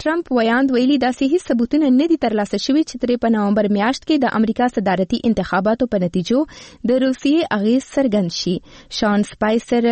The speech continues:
د جنوري په دویمه نیټه فاکس خبري ادارې ته ویلي، غټې خبري ادارې چې د امریکا په صدارتي انتخاباتو د روسیې د اغیز په اړه کوم خبرونه ورکوي، نو داسې هیڅ ثبوتونه تر اوسه مخې ته نه دي راغلي چې ګنې په رښتیا په انتخاباتو د روسیې نفوذ و.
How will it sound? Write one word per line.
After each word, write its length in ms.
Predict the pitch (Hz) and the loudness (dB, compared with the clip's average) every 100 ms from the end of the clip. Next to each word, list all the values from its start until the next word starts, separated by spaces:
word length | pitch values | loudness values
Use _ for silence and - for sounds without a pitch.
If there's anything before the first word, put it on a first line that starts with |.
| 220 | 2
د 100 | 202 202 | 0 0
جنوري 340 | 208 202 214 | 0 2 0
په 200 | 240 226 190 | 0 0 0
دویمه 300 | 202 240 302 262 | 0 2 2 2
نیټه 260 | 254 240 - | 0 -2 -2
فاکس 280 | 269 - - | -2 -4 -4
خبري 240 | 220 220 226 | 0 2 2
ادارې 280 | 208 220 247 | 2 0 2
ته 140 | 220 | 2
ویلي، 240 | 214 277 233 | 2 2 2
غټې 300 | 262 370 - | 0 0 0
خبري 260 | 214 233 | 0 2
ادارې 260 | 233 214 233 285 | 2 2 0 0
چې 60 | |
د 140 | 240 214 | 0 0
امریکا 280 | 196 247 269 | 0 0 -2
په 80 | 233 | -2
صدارتي 440 | 190 180 - 269 285 | -2 0 0 2 2
انتخاباتو 680 | 247 - 196 196 240 294 285 - - - | 0 -2 -2 0 0 0 -2 -6 -20 -4
د 120 | 240 254 | 0 2
روسیې 360 | 247 285 330 262 | 2 0 2 2
د 40 | |
اغیز 240 | 233 302 - | 2 -2 0
په 100 | 285 | 0
اړه 160 | 277 - | 0 2
کوم 120 | 233 - | 0 0
خبرونه 400 | 180 220 302 311 | 0 2 2 2
ورکوي، 380 | 302 302 311 339 | 0 0 2 2
نو 100 | 269 | 2
داسې 180 | 240 - 233 | 0 0 0
هیڅ 240 | 330 - | 0 0
ثبوتونه 400 | 240 220 262 277 | -2 0 0 0
تر 160 | 233 254 | 0 -2
اوسه 180 | 277 262 | 2 0
مخې 140 | - 269 | 0 -2
ته 160 | 226 | 2
نه 140 | 240 359 | 2 2
دي 80 | 311 | 0
راغلي 320 | 220 233 269 | 0 -2 -2
چې 100 | 277 226 | -2 0
ګنې 160 | 208 | 0
په 160 | 202 185 | 0 -4
رښتیا 320 | - 214 240 | -2 -2 0
په 140 | 277 | 0
انتخاباتو 580 | 240 - 196 208 240 247 | 0 -2 0 0 2 2
د 120 | 185 175 | 2 0
روسیې 300 | 175 185 220 269 | -2 0 2 2
نفوذ 320 | 190 226 214 - | 2 0 -2 -2
و. 180 | 165 | -2